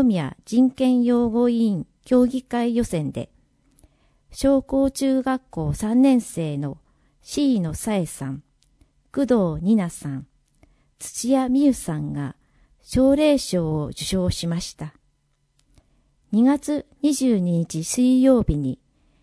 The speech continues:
町人権擁護委員の山口委員から賞状と記念品が伝達されました。このコンテストは、次代を担う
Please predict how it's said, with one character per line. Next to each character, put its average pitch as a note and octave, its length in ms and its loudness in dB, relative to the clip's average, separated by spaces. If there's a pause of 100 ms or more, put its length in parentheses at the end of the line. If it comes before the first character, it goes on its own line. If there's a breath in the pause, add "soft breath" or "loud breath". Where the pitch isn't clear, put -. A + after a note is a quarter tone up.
(580)
町 A3+ 440 -6 (100)
人 C4+ 300 4
権 C4+ 320 4
擁 C4 260 6
護 C4 160 4
委 C4+ 80 4
員 A#3+ 340 4
の D3 200 -6 (500)
山 A3+ 220 6
口 B3+ 360 2
委 A3+ 40 2
員 G#3+ 260 4
か C#3 180 -12
ら D#3+ 180 -14 (520)
賞 C4+ 320 2
状 C4 240 2
と - 220 -8 (100)
記 F3+ 140 -4
念 A#3+ 240 4
品 A3+ 340 0
が G#3 240 -4 (140)
伝 A3+ 180 0
達 - 180 -6
さ F#3 200 -6
れ F3+ 80 2
ま F3+ 160 -2
し - 140 -10
た。 C3+ 180 -14 (1700)
こ A#3 100 2
の C#4+ 160 8
コ E4+ 220 0
ン D#4+ 80 -2
テ F#3 200 -2
ス - 140 -10
ト D3+ 140 -8
は、 C#3+ 260 -8 (600)
次 A3+ 160 -6
代 G#3 320 2
を D#3 100 0
担 E3+ 400 2
う E3 120 -4